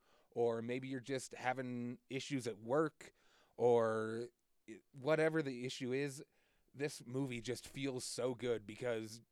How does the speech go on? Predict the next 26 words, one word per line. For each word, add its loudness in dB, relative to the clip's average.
uh, -2
Jamie 0
Foxx 4
represents, 0
basically, -2
he's -4
a 0
black 0
abol-, 0
abolitionist 2
in -6
the -4
middle 2
of -2
slavery -4
times, -8
and -4
he -6
goes 2
into -6
this -6
giant -2
plantation, -4
and 0
he -2
just -4